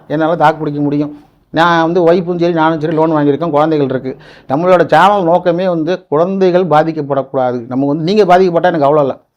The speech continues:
நீங்க வந்து உங்க பிரச்சனையை நீங்க பார்த்துக்கணும். உங்களோட, உங்களுக்குள்ள குழந்தைகள், அவங்களோட வாழ்க்கை, அவங்க எதிர்காலம், அதை நீங்க கேள்விக்குறியாக்கிடக்கூடாது.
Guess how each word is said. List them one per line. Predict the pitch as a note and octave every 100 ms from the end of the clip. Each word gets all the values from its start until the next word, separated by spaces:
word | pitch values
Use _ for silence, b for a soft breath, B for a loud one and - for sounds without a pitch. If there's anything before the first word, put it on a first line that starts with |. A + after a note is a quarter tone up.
| _ _
நீங்க | - D#3 D#3
வந்து | A3+ G3+ F#3+ D#3 - G3 F#3+
உங்க | D3 D3+
பிரச்சனையை | D3+ D3 F#3+ E3
நீங்க | C#3+ D#3+
பார்த்துக்கணும். | D#3 C#3 B2 B2+
உங்களோட, | C3+ B2+ B2+ B2
உங்களுக்குள்ள | C#3 C#3+ E3+ E3+ A3
குழந்தைகள், | D#3 G#3+ B3+ F#3+ C3 - -
அவங்களோட | C3 C#3+ C3+ C#3+
வாழ்க்கை, | A#2 D3 F#3 F3+
அவங்க | G3+ D3
எதிர்காலம், | C3 C3+ B2+ G#2+ - _ _ _ _
அதை | C#3+ B3
நீங்க | A3
கேள்விக்குறியாக்கிடக்கூடாது. | G3+ G#3 B3 G3+ E3 C3+ A#2+ A2+